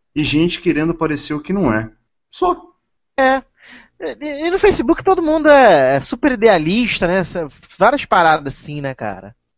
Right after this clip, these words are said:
Speaker 1: Então, eu simplesmente, na boa, cara, vocês querem pra uma, pra um, pra um, pra uma rede social bacana? Vá pro Twitter, mano. Que o Twitter é da zoeira, velho. Vai por mim.
Speaker 2: <laughs>
Speaker 1: O Twitter é da zoeira, cara. O Facebook é pra ter um monte de paga-pau lá e esses babaca que a gente comentou.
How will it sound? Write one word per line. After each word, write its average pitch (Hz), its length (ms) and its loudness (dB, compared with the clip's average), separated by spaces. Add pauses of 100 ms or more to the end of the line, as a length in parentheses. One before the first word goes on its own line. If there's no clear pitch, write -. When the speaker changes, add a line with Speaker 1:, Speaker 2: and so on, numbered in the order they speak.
(180)
Speaker 1:
Então, 226 320 0
eu 208 140 0
simplesmente, 214 440 -2
na 202 140 2
boa, 135 300 0
cara, 117 280 -2 (160)
vocês - 200 -12
querem 233 180 0
pra 208 100 -4
uma, 143 380 0
pra 135 120 -6
um, 123 160 -6
pra 127 120 -10
um, 120 100 -6
pra 127 100 -8
uma 127 120 -4
rede 127 180 -6
social 123 320 -6
bacana? 131 720 -4 (240)
Vá 127 220 -2
pro 160 160 -6
Twitter, 104 500 -6
mano. 92 320 -12 (120)
Que 170 80 -6
o 165 120 -10
Twitter 139 520 -2
é 131 40 -2
da 135 200 0
zoeira, 101 760 -2
velho. 85 480 -8 (800)
Vai - 200 2
por 247 140 2
mim. 294 200 2
Speaker 2:
<laughs> 302 60 2 (640)
Speaker 1:
O 185 120 0
Twitter 185 500 2
é 175 60 0
da 190 160 0
zoeira, 123 560 2
cara. 113 340 -2
O 117 60 -2
Facebook 320 640 0
é 349 60 -2
pra 349 180 -6
ter 349 140 -4
um 330 40 -2
monte 233 280 2
de 277 80 -4
paga-pau 214 580 0
lá 151 300 0
e 160 120 -4
esses 156 320 -6
babaca 117 640 -4
que - 80 -12
a 117 40 -8
gente 110 180 -10
comentou. - 440 -6